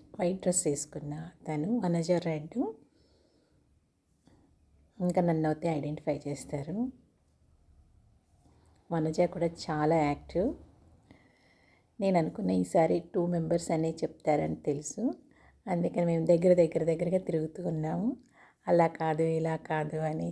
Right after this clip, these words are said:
చాలాసేపు మా చేత డ్యాన్స్ చేయించి మొత్తానికి మమ్మల్ని డివియేట్ చేయాలని ట్రై చేసింది యాంకర్.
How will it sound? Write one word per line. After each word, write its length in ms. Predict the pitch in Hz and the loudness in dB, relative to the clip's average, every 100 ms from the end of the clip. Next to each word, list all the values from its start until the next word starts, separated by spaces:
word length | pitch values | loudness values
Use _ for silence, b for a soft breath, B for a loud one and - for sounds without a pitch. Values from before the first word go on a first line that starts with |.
| - | -2
చాలాసేపు 760 | 175 160 160 170 175 160 170 | 0 2 0 0 2 2 0
మా 140 | 180 165 | -2 -2
చేత 380 | - 160 160 165 156 165 _ _ b b b b b b - | -2 -4 -2 -2 -4 -6 _ _ b b b b b b -8
డ్యాన్స్ 440 | 165 170 165 165 | -2 0 2 0
చేయించి 520 | - 170 160 160 - 170 | 0 0 0 -4 -6 -6
మొత్తానికి 600 | 170 170 - 165 165 170 | -4 -4 -4 -2 -2 0
మమ్మల్ని 420 | 170 156 160 165 165 | -2 -2 -4 -4 -6
డివియేట్ 440 | 165 165 165 175 180 | -4 -2 2 0 0
చేయాలని 480 | 180 160 160 165 165 | 0 2 2 0 -2
ట్రై 240 | - 143 | 0 0
చేసింది 500 | 147 160 151 - 151 151 | 0 -6 -4 -4 -2 -4
యాంకర్. 560 | - 143 147 - 151 | -6 -6 -6 -6 -8